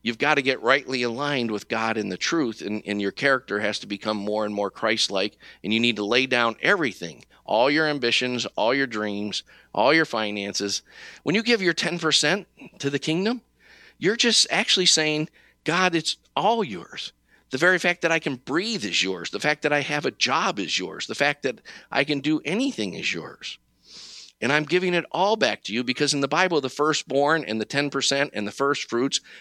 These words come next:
they represent the whole. When we worship, we don't go like,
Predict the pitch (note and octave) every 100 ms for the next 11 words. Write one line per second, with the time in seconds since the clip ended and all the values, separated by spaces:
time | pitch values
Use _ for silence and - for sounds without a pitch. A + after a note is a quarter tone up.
0 | - D#3 F#3 G3 F3 F3 F#3+ D#3+ - G#3
1 | B3+ - _ _ _ _ _ _ _ _
2 | - - - - - - _ _ _ _
3 | _ _ _ _ - - D#3+ E3+ D#3 C#3
4 | G#3+ - D#3 E3 D3 D#3+ E3 D3 C#3+ C3+